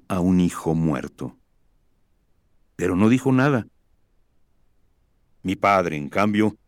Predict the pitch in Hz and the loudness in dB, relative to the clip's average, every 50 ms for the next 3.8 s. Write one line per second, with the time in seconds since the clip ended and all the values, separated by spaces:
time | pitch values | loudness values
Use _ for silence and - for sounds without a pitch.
0 | _ _ _ _ _ - - 101 110 120 123 120 113 - - 127 127 127 123 113 | _ _ _ _ _ -6 -2 0 2 4 4 4 2 2 2 4 4 4 4 4
1 | 110 107 107 110 110 113 - - 104 - - 107 104 101 95 - - - 110 107 | 4 2 2 2 2 0 0 -4 -10 0 2 2 2 2 0 -2 -4 -2 0 0
2 | 101 - - 98 90 95 90 87 - 92 85 - - 101 104 104 98 98 90 - | 0 0 -2 -2 0 -2 -2 -2 -4 -6 -6 -4 0 2 2 4 4 2 0 -2
3 | - 98 98 95 92 90 80 - 80 76 78 90 107 131 143 139 | -4 -4 -2 0 0 0 -2 -4 -6 -4 0 0 2 2 2 -2